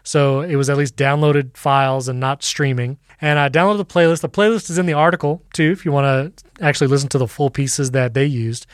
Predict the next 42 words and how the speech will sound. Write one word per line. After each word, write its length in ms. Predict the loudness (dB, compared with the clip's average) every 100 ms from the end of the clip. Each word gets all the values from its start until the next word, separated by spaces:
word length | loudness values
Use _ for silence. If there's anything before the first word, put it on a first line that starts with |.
| -4
And 100 | 0
I 60 |
would 80 | 0
just 160 | -2 2
play 120 | 2
it 60 | 4
on 100 | 2
my 300 | 0 0 0
iPad, 480 | 0 0 0 -4 -6
and 280 | -4 -2
they 100 | 0
would 140 | 0 -2
listen 240 | -4 -6
to 180 | 0 2
it. 100 | 2
I 120 | 0
played 200 | 0 0
about, 360 | 2 2 2 0 -10 _
you 100 | -6
know, 220 | -2 -2 -6 -6
minute 380 | 0 2 2
or 80 | 0
two 240 | 0 -2 0
minutes 460 | 2 2 0 -6
of 240 | -4 0 0
each 240 | 0 -2
piece. 320 | -2 -2 0
I 60 | 0
didn't 120 | 2
make 140 | 0
them 100 | -2
sit 220 | -2 -2 0
there. 260 | 0 0
You 60 | -2
know, 80 | -4
classical 460 | 0 0 2 0
works 240 | 0 -2 -4
can 120 | -4
be 80 | -2
pretty 200 | -2 -2
long, 340 | -2 -4 -6
so 260 | -4 -4